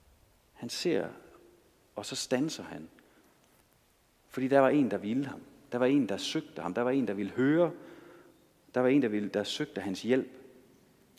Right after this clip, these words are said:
Og det er Je-, det sidder Jesus ikke overhørig. Ligegyldigt hvor travlt han har. Ligegyldigt hvor mange mennesker, der er omkring ham. Så Jesus, han stod stille. Så kunne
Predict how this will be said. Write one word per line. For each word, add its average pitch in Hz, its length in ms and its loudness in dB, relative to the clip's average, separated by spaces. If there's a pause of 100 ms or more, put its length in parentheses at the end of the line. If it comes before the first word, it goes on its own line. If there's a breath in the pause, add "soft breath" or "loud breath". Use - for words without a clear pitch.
Og 127 100 2
det 143 140 8
er 123 80 8
Je-, 127 240 0
det 139 80 -4
sidder 139 220 2
Jesus 131 260 0
ikke 123 140 0
overhørig. 98 400 -2 (380)
Ligegyldigt 151 320 -2
hvor 110 60 -4
travlt 107 380 -2
han 80 100 -10
har. 85 220 -8 (480 soft breath)
Ligegyldigt 151 240 0
hvor 120 100 2
mange 123 220 6
mennesker, 139 340 2
der 92 60 0
er 90 140 4
omkring 120 340 -4
ham. 71 220 -10
Så - 180 -2
Jesus, 151 380 -2
han 170 240 -2 (320 loud breath)
stod 151 260 -4
stille. 208 420 0 (1700)
Så - 160 -6
kunne 160 360 8